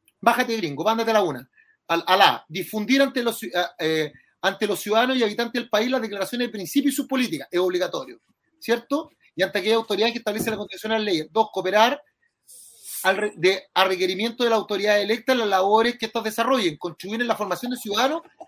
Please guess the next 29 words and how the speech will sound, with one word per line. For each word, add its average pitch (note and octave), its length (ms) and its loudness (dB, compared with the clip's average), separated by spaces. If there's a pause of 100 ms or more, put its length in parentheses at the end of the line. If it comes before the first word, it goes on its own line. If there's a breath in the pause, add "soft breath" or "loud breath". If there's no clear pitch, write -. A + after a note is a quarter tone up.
(520)
capacidades A3 600 6
para A#3+ 180 2
asumir A#3+ 260 -2
responsabilidades B3+ 520 2
políticas. C4 400 -2
Luego, C4+ 200 0
un B3 80 -8
partido C4 320 -4
político C4+ 300 0
que B3+ 80 0
no C4+ 100 -2
capacita C4+ 460 0
a - 20 6
la B3+ 60 4
gente, C#4+ 440 -6 (180 loud breath)
que A3 120 -6
no A#3+ 100 2
haga C#4 120 2
educación B3+ 400 -2
cívica, C#4 600 -2 (260 loud breath)
que G#3+ 100 -4
no B3 120 0
levante C#4+ 520 0
dirigentes C4 560 -2
desde B3 220 -2
las A3 200 0
bases, B3 400 0 (1400)
es D#4 100 2
un E4+ 220 4